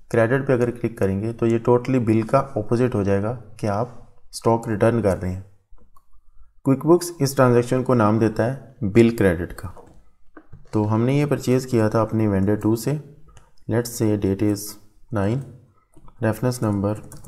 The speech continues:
जो भी आपका डॉक्यूमेंट नंबर होगा वो आप एंटर करेंगे। मेमो अगर आप कुछ यहाँ पे और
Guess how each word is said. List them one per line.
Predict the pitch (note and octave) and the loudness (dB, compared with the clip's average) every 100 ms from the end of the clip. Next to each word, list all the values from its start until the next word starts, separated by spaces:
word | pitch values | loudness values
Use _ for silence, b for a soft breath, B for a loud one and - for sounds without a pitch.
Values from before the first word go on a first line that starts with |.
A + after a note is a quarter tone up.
| A2 - G#2 | -16 -14 -2
जो | G#2+ | 0
भी | G#2+ | 2
आपका | A2+ G#2+ G#2+ | 2 0 -2
डॉक्यूमेंट | G2 G#2 G#2+ | 0 0 0
नंबर | G#2 G2+ G#2 | -2 -2 -2
होगा | G#2 G#2 | -2 -2
वो | G2+ | -2
आप | G2+ G#2 | -4 -4
एंटर | G2+ A2 | -6 -6
करेंगे। | G#2+ A2 A#2 B2 b b b b - - - | -6 -6 -8 -10 b b b b -20 -20 -4
मेमो | A2 A2+ B2+ | 0 2 2
अगर | B2 A#2+ | 2 2
आप | A#2+ A#2+ | 0 -4
कुछ | A#2+ A#2+ | -4 -2
यहाँ | A2 | 0
पे | A2+ | 0
और | A2 | 0